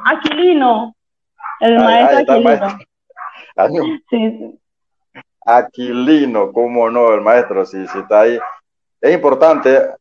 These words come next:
Speaker 2: nosotros que, bueno, ya, ya, ese entonces era jóvenes, ¿no? Ya está un poquito ya, ya mayores. Importante
Speaker 1: Ujú.
Speaker 2: mencionar a estos grandes maestros que han sido parte de esta influencia como artistas y cómo hemos, ah, hemos podido ir desarrollando, evolucionando,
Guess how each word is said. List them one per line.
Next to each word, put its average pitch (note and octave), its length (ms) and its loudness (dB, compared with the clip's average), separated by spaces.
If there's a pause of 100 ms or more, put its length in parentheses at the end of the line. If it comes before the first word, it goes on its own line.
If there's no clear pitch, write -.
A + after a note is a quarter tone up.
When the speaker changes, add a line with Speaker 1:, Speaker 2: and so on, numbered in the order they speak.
Speaker 2:
nosotros B2 480 -2
que, A2+ 140 0
bueno, A2 460 0 (440)
ya, G#2 120 2
ya, A#2+ 380 0
ese G#3+ 280 -6
entonces C#3 260 -8
era B2 460 -4
jóvenes, F#2 380 0
¿no? A#2 240 -8 (340)
Ya G2 80 -12
está G#2+ 80 -4
un G#2+ 80 -6
poquito A2+ 280 -6
ya, G#2 280 2
ya G2+ 300 2
mayores. F2+ 480 0 (340)
Importante B3+ 460 2
Speaker 1:
Ujú. A3+ 80 0
Speaker 2:
mencionar C#3 360 -2
a C3 200 4
estos C3+ 200 -2
grandes C3 320 0
maestros B2+ 560 0
que A#2+ 120 0
han B2 100 0
sido C3 320 -4
parte B2 280 -2 (520)
de A2 80 -2
esta A#2+ 220 -2
influencia A2 760 -2 (360)
como G2 180 -4
artistas G#2+ 640 -4
y G#2+ 80 -10
cómo A2 240 -4
hemos, A#2+ 340 -4 (240)
ah, G2 160 0 (120)
hemos A2+ 180 -6
podido A2+ 400 0
ir A#2 120 -4
desarrollando, A2 840 0
evolucionando, A2 760 -4